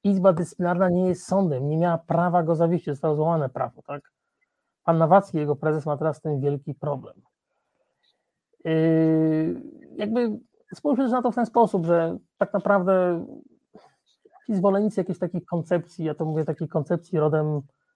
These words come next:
z Białorusi, Rosji albo z Chin, sądownictwa, tej koncepcji Zbigniewa Ziobry, no, przegrywają na każdym możliwym froncie, bo jakby w Europie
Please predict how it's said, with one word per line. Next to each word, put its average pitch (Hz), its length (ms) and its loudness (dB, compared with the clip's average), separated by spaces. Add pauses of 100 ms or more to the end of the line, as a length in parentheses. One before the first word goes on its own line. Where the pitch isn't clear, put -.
(200)
z 147 100 -4
Białorusi, 143 600 2
Rosji 156 300 -2
albo 139 220 -2
z - 100 -10
Chin, 147 260 -4
sądownictwa, 135 720 -4
tej 139 160 -12
koncepcji 143 500 -6
Zbigniewa 139 420 -2
Ziobry, 135 400 -4 (1500)
no, 214 120 6
przegrywają 226 520 8
na 220 120 8
każdym 208 600 2
możliwym 214 420 0
froncie, 196 440 0
bo 147 120 -4
jakby 160 300 -2
w 156 80 -2
Europie 175 680 0